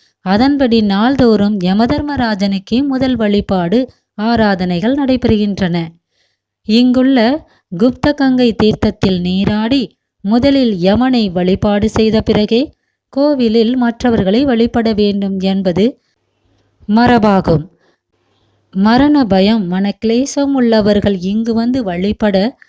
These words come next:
அவை நீங்கும். இத்தலத்தில்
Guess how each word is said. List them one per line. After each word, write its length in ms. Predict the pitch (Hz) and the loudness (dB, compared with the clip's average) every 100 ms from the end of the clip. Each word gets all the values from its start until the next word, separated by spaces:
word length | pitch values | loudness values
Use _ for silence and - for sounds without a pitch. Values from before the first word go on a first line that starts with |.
| _ _ | _ _
அவை 280 | 208 202 247 | -2 2 2
நீங்கும். 560 | 294 254 226 190 175 160 _ _ _ _ | 2 2 2 0 -2 -4 _ _ _ _
இத்தலத்தில் 800 | 240 240 220 226 285 285 233 233 | -4 -2 0 0 0 0 0 0